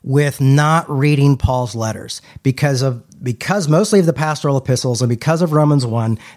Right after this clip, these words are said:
they've been rejected. And unfortunately, we've lost some of the greatest writings of Christianity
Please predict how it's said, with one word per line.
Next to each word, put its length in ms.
they've 180
been 160
rejected. 580
And 120
unfortunately, 720
we've 220
lost 520
some 220
of 100
the 60
greatest 580
writings 400
of 80
Christianity 800